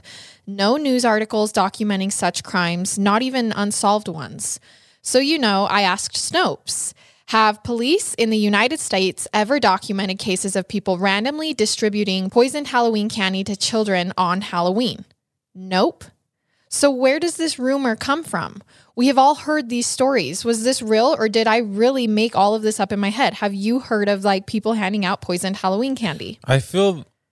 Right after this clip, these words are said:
Speaker 2: like, though, I've seen it on the news before, that people have talked about it.
Speaker 1: Yes, same.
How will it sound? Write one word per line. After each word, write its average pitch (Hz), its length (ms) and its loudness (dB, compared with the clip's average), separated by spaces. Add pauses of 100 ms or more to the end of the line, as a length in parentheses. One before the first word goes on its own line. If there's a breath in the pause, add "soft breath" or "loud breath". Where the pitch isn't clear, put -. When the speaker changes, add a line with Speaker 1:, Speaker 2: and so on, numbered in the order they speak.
(140)
Speaker 2:
like, 120 260 0
though, 110 640 0 (580)
I've 120 200 -2
seen 120 180 0
it 113 60 2
on 104 140 -4
the 101 100 0
news 104 240 0
before, 92 540 -4 (120)
that 82 160 -6
people 82 220 -8
have - 80 -10
talked 80 240 -2
about 80 180 -2
it. 98 160 -6 (260 soft breath)
Speaker 1:
Yes, 233 680 0
same. 214 580 -4